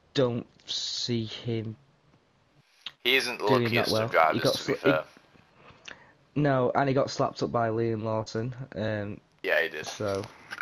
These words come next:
Speaker 2: But
Speaker 1: I
Speaker 2: what,
Speaker 1: just
Speaker 2: one
Speaker 1: don't
Speaker 2: thing I will say
Speaker 1: see
Speaker 2: is
Speaker 1: that
Speaker 2: his,
Speaker 1: much.
Speaker 2: hi-, his penalty at Spain last year was a, a, a big,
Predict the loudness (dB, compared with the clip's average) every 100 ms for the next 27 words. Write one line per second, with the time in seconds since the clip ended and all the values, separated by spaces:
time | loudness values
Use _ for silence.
0 | -14 _ _ -20 _ _ _ _ -20 -20
1 | _ _ _ _ -4 2 4 4 4 2
2 | 0 -6 -6 -4 -2 -2 0 0 0 0
3 | -2 -6 -12 -12 -2 0 0 2 2 2
4 | 4 4 4 2 2 4 4 4 4 6
5 | 4 2 2 2 2 4 4 4 4 4
6 | 2 0 0 -4 -10 -20 _ -20 _ -4
7 | 2 2 4 2 4 4 4 4 4 4
8 | 4